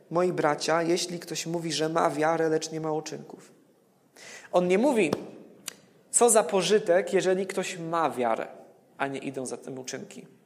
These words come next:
Więc tak jakby to polegało na tym, że masz wiarę, super, jesteś zbawiony, wierzysz w Jezusa,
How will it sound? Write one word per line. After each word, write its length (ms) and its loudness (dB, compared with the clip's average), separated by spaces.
Więc 260 -4
tak 160 0
jakby 220 2
to 180 4
polegało 360 4
na 80 4
tym, 140 -8
że 160 2
masz 320 -2
wiarę, 300 6
super, 320 4
jesteś 240 0
zbawiony, 320 2
wierzysz 220 -2
w 20 -12
Jezusa, 360 2